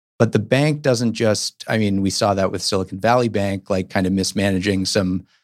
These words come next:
exposures. So the banks are gonna go in and they're gonna hedge in the bond market. And so usually they're hedging, like, these large amounts daily based on mortgage origination.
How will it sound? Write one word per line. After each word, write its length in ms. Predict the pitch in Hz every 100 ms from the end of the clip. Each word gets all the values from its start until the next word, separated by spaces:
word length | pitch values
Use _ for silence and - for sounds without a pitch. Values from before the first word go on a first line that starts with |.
| _ _
exposures. 880 | 95 - 123 135 131 107 98 92 -
So 300 | - 127 110
the 80 | 107
banks 400 | 147 147 170 170
are 60 |
gonna 180 | 131 123
go 220 | 101 110
in 100 | 110
and 100 | 110
they're 80 | 101
gonna 200 | 98 98
hedge 400 | - 113 110 104
in 100 | 101
the 60 | 92
bond 360 | 87 104 113
market. 500 | 107 90 85 90 90 _ _ _ _ -
And 180 | 104
so 320 | 98 110 101 101
usually 580 | 110 147 160 139 120
they're 160 | 104 101
hedging, 420 | 90 107 104 101
like, 220 | 98 92
these 200 | - 95
large 420 | 95 101 101 98 98
amounts 500 | 95 98 92 - -
daily 540 | - 101 113 98 92
based 340 | 90 98 92
on 160 | 104 90
mortgage 400 | 95 107 107 98
origination. 720 | 90 90 92 90 90 - 92